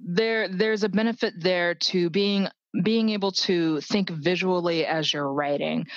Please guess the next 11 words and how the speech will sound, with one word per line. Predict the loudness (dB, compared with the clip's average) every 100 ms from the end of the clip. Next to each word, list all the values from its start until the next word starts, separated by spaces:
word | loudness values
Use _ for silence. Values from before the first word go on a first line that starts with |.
| -14 -14 -16 -4
And | 0 2 2 0
this | 0 -2 0
is | 0
really | 2 2 2 2 0 2 0 -2 -2
a | 0
discussion | 0 -2 -2 0 2 2 2 2 0
that, | 0 0 0 0 0
uh, | 0 2 2 0 -2 -4 -2
that | 0 0
originated | 0 0 2 2 2 0 0
with | -2 -2